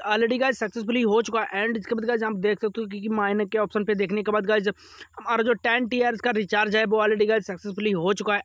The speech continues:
And इसके बाद गाइस मैं आपको बताना चाहूँगा कि इसमें गाइस विड्रॉवल कैसे लगाते हैं। तो simply गाइस आपको विड्रॉवल लगाने के लिए गाइस विड्रॉवल पे आपको टैप कर देना है। जैसे गाइस विड्रॉवल पे टैप करोगे यहाँ पर गाइस विड्रॉवल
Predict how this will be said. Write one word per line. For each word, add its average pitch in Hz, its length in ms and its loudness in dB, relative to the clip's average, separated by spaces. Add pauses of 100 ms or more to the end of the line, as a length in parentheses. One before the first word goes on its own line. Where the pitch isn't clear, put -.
(100)
And 208 180 0
इसके 214 200 -2
बाद 214 140 -4
गाइस 226 180 0
मैं 214 240 0
आपको 214 240 0
बताना 175 400 -2
चाहूँगा 202 300 0
कि 208 220 0
इसमें 208 260 -2
गाइस 220 160 2
विड्रॉवल 180 380 0
कैसे 180 300 -2
लगाते 202 360 0
हैं। 196 120 0 (560)
तो 294 100 2
simply 233 320 0
गाइस 247 200 0
आपको 233 220 0
विड्रॉवल 220 360 2
लगाने 220 300 0
के 214 100 0
लिए 220 100 2
गाइस 220 200 0
विड्रॉवल 185 440 2
पे 214 160 0
आपको 208 240 -2
टैप 175 260 -2 (140)
कर 175 120 -2
देना 185 240 0
है। 185 60 2
जैसे 180 240 -2
गाइस 240 180 2
विड्रॉवल 208 520 0
पे 220 160 -2
टैप 202 280 -4
करोगे 214 240 2
यहाँ 180 300 -4
पर 214 100 -2
गाइस 208 180 2
विड्रॉवल 185 420 0